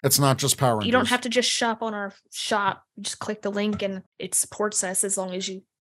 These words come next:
Speaker 2: shop in that same session.
Speaker 1: Exactly. And even if you don't want to do that,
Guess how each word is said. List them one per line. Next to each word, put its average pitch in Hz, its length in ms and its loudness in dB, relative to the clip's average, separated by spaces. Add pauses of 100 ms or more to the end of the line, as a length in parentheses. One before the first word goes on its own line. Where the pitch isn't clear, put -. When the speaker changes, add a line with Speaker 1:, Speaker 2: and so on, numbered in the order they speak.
Speaker 2:
shop - 400 -4
in 196 100 -2
that - 160 -2
same 190 400 -2 (120)
session. 185 540 -6 (120)
Speaker 1:
Exactly. 107 600 -4 (180)
And 156 180 6
even 202 320 6
if 185 160 4
you 185 80 0
don't 170 220 6
want 170 160 0
to 156 60 2
do 151 180 2
that, 107 320 2